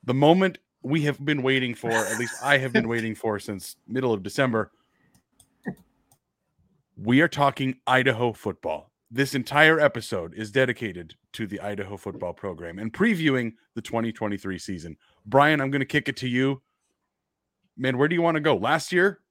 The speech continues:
Speaker 1: this team made the playoffs for the first time since nineteen ninety-five. First time in the postseason since twenty sixteen. Future's looking pretty bright, Brian. What do you got for us?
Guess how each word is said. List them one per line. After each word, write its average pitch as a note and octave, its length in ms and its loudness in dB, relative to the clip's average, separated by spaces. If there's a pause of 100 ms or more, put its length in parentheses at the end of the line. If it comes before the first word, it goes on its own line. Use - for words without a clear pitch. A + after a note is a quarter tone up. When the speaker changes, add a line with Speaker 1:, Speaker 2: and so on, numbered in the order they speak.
(140)
Speaker 1:
this C#3+ 160 -6
team F3 200 -6
made E3 160 -4
the D3 60 -14
playoffs E3 380 0
for E3 100 -6
the D3 80 -6
first D3+ 260 -6
time D3+ 280 -4
since C#3+ 400 -8 (640)
nineteen C3 320 -8
ninety-five. C3+ 600 0 (640)
First C#3+ 200 -2
time D3 140 -4
in C3+ 40 -4
the B2 60 -6
postseason D3 500 -4
since C#3+ 160 -8
twenty D3 220 -2
sixteen. F#3+ 560 -4 (760)
Future's D3 340 -2
looking D3+ 240 -2
pretty D3+ 220 0
bright, C#3+ 260 2
Brian. D3 320 0 (340)
What A#2 120 -4
do A2+ 40 -2
you G#2+ 60 -2
got G2 180 -4
for F2+ 180 -6
us? - 160 -14